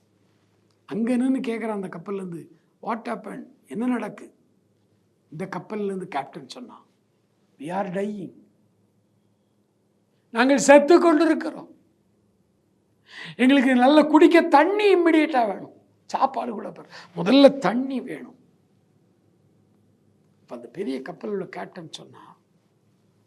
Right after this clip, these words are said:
"வாளி, பக்கெட் வச்சிருக்கிறியா?" "ஆ, வச்சிருக்கோம்." "அப்போ கடல்ல, கடல்ல வாளியை போட்டு அள்ளி குடிங்க."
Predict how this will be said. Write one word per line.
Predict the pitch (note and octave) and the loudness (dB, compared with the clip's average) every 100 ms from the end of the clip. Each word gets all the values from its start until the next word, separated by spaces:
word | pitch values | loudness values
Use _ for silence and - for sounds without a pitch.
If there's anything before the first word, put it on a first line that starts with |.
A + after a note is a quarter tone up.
| _ - | _ 2
"வாளி, | F3 B3 C4+ B3 | 6 8 8 4
பக்கெட் | G3+ G3 D4 C#4+ | 0 2 2 4
வச்சிருக்கிறியா?" | C4 B3+ A3+ G#3+ A#3+ C4 - - - _ _ _ _ | 0 -4 -6 -6 -6 -4 -6 -10 -20 _ _ _ _
"ஆ, | B3 A3+ | -14 -14
வச்சிருக்கோம்." | - F3 - _ _ _ _ _ _ _ | -16 -20 -20 _ _ _ _ _ _ _
"அப்போ | D#3 E3 D3+ | -10 -8 -2
கடல்ல, | F3+ G#3 A3+ G#3 D3 - - _ _ _ _ _ _ _ _ _ F#3+ | 2 4 6 4 2 -6 -18 _ _ _ _ _ _ _ _ _ 0
கடல்ல | F#3+ B3+ C4 A3 | 2 4 6 8
வாளியை | A#3 C4 B3+ | 8 6 4
போட்டு | A#3 A#3+ | 4 4
அள்ளி | A#3 A3+ B3+ | 4 4 2
குடிங்க." | A#3+ B3+ B3+ A#3 E3+ - | 2 2 4 4 2 -6